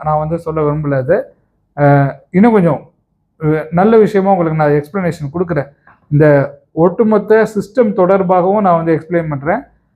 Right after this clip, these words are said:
நள்ளிரவை ஒட்டி அதிகாலை நேர காணொளி அதுக்கு ரொம்ப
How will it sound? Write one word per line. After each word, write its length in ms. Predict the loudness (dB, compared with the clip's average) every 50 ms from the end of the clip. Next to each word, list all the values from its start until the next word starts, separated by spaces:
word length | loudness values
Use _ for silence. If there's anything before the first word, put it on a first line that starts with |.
| _ _ -2 0
நள்ளிரவை 440 | 2 2 4 4 4 4 4 6 6
ஒட்டி 320 | 4 4 2 0 0 2
அதிகாலை 460 | 2 2 2 2 2 2 2 2 2
நேர 220 | 0 0 -2 -2 -2
காணொளி 360 | -2 -2 -2 -2 -2 0 0
அதுக்கு 320 | 0 0 -2 -2 -6 -6
ரொம்ப 460 | -6 -6 -4 -2 0 0 0 -2 -4